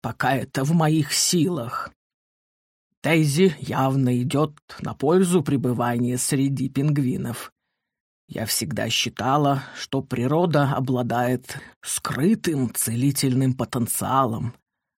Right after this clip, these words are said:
как в духовном, так и в физическом плане. И Дейзи только доказала мою правоту.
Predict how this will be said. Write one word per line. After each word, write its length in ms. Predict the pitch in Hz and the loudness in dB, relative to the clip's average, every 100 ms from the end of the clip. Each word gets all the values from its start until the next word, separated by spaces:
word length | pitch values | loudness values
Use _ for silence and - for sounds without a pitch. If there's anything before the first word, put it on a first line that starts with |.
| _ _ | _ _
как 220 | 165 151 | 4 4
в 140 | 147 | 2
духовном, 880 | 151 147 - 147 147 147 147 151 139 - - _ | 2 0 2 2 4 4 4 4 2 -2 -20 _
так 300 | 117 113 - | -4 -4 -2
и 80 | 139 | -4
в 60 | - | -2
физическом 920 | 117 175 180 117 - 143 - 175 110 | -2 0 0 -2 -4 -4 -2 -4 -4
плане. 680 | 120 107 90 - 104 117 120 _ _ _ _ _ - | -4 -6 -6 -10 -10 -10 -10 _ _ _ _ _ -2
И 220 | 160 156 | 2 2
Дейзи 540 | 139 139 147 143 208 | 2 2 2 4 2
только 680 | - 131 127 - 139 127 - - | 2 -2 -2 0 0 -2 -8 -4
доказала 920 | 156 165 143 139 - 180 190 135 127 _ _ _ _ _ | -2 2 0 0 4 6 6 4 0 _ _ _ _ _
мою 320 | 147 147 127 | 0 2 2
правоту. 600 | 127 147 139 131 - 113 | 2 2 2 0 -2 -8